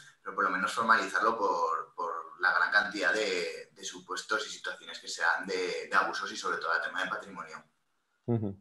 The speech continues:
Speaker 1: En mi opinión sí que, pues comparto la opinión de Ángeles, sí.
Speaker 2: Ujú.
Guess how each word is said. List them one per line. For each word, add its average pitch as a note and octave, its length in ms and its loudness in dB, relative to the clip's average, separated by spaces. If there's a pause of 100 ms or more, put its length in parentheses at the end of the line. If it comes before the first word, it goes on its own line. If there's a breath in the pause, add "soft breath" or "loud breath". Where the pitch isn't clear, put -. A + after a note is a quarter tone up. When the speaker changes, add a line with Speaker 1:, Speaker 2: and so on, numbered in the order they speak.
(120)
Speaker 1:
En F#2+ 100 -4
mi G2 80 0
opinión F#2+ 280 -6
sí F2+ 240 -6
que, D#2+ 460 -6
pues F2 140 -8
comparto G2+ 320 4
la G2+ 80 8
opinión F#2+ 280 -2
de F2+ 60 -2
Ángeles, F2 400 0
sí. - 240 -14 (120)
Speaker 2:
Ujú. G2+ 280 -6